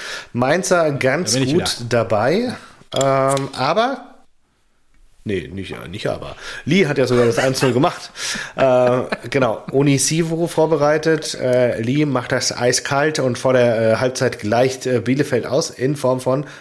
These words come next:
Speaker 1: Klos. Nein, von Lausen. Denn, äh, Klos ist ja, glaub ich, nicht, äh, doch, doch, der hat gespielt. Aber, äh, Note fünf. Oh. Ganz, ganz viele haben dann fünf, sehe ich gerade. Hack, den hätte ich ja auch gerne bei uns gehabt, ja.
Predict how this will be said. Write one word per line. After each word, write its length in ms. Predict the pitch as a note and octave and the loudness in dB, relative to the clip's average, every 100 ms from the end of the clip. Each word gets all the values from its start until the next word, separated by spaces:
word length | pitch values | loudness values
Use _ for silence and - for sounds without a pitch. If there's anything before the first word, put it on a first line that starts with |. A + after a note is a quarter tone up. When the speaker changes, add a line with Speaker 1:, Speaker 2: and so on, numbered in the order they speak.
| - | -8
Speaker 1:
Klos. 400 | - E3+ G3+ - | 2 2 2 -2
Nein, 500 | G2 F#2+ G2+ G2 D#2+ - - - - | -6 -4 -2 -4 -8 -14 -18 -18 -12
von 440 | - C3 C#3 C3 - _ | 0 0 0 -8 -16 _
Lausen. 560 | G2+ G#2+ D3 D#3+ A2+ E2+ - - - - - - | -6 0 2 2 -4 -8 -14 -20 -18 -18 -20 0
Denn, 200 | B2 C#3 | 0 0
äh, 140 | B2+ | -2
Klos 320 | A#2 - C#3+ C3+ | 0 2 2 2
ist 60 | |
ja, 80 | B2 | 0
glaub 260 | A2+ B2 B2 | 2 4 4
ich, 300 | B2 - - - | 0 -4 -12 -10
nicht, 320 | A2+ A#2+ - | -6 -6 -6
äh, 320 | - A#2 A2+ A2+ | -4 0 0 0
doch, 280 | E3 F#3 - | -2 -2 -6
doch, 300 | - D#3+ - | -4 -4 -2
der 120 | A2+ | -2
hat 140 | A2+ | -2
gespielt. 440 | A2 - C#3+ B2+ - - | -6 -2 -2 -4 -14 -12
Aber, 480 | G#2+ G#2+ A2 G#2+ G2+ | -6 0 0 0 -2
äh, 300 | G#2+ G#2+ G#2 G#2+ F#2+ | -2 -2 -4 -8 -6
Note 240 | A2+ A2 | -6 -6
fünf. 380 | - G2 F2 - - _ _ _ - - | -6 -6 -6 -18 -20 _ _ _ -18 -10
Oh. 240 | F#2+ - _ _ _ _ _ _ _ _ _ - | -10 -12 _ _ _ _ _ _ _ _ _ -14
Ganz, 240 | F#2 - | -14 -10
ganz 160 | G2 - | -10 -4
viele 220 | C3 A2 | -2 0
haben 100 | F2+ | -2
dann 220 | E2+ E2+ | -10 -12
fünf, 320 | - G2 F2+ | -12 -12 -12
sehe 140 | - D#2 | -12 -12
ich 100 | - | -14
gerade. 320 | - D2+ - - - - | -16 -16 -18 -18 -18 -16
Hack, 260 | - D3+ - | -6 -4 -2
den 140 | C3 | -2
hätte 160 | A#2 B2+ | 0 -2
ich 100 | B2 | 0
ja 80 | B2+ | 0
auch 100 | A#2 | -2
gerne 200 | A#2+ A2+ | -2 -4
bei 80 | G#2 | -6
uns 160 | G#2 - | -8 -12
gehabt, 160 | F2+ | -10
ja. 120 | G2 | -10